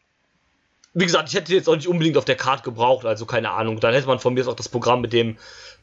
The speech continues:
Bann von den Kings of the North noch ein bisschen weiter ziehen können. Das ging ja jetzt auch nicht so lange. Kleiner Fun-Fact, ähm, sie haben das Loser Leaves Town Match verloren gegen Mustache Mountain und sind vor Mustache Mountain wieder in, äh, Dublin.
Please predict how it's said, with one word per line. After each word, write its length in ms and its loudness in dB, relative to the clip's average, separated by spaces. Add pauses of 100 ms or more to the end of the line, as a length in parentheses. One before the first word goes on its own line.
Bann 200 0
von 160 -6
den 80 -4
Kings 200 -2
of 160 -4
the 80 -2
North 260 4
noch 160 0
ein 80 -8
bisschen 260 -6
weiter 280 -2
ziehen 240 -2
können. 180 2
Das 320 -2
ging 140 -2
ja 100 2
jetzt 160 2
auch 80 -2
nicht 160 -6
so 160 2
lange. 400 2 (1160)
Kleiner 600 0
Fun-Fact, 520 -4 (540)
ähm, 1160 4 (760)
sie 180 2
haben 80 -4
das 180 -6
Loser 220 2
Leaves 240 0
Town 220 0
Match 140 0
verloren 280 2
gegen 200 -2
Mustache 340 -2
Mountain 320 2
und 80 -2
sind 200 -6
vor 200 2
Mustache 340 -4
Mountain 480 -2
wieder 340 0
in, 220 -6
äh, 300 0
Dublin. 320 -6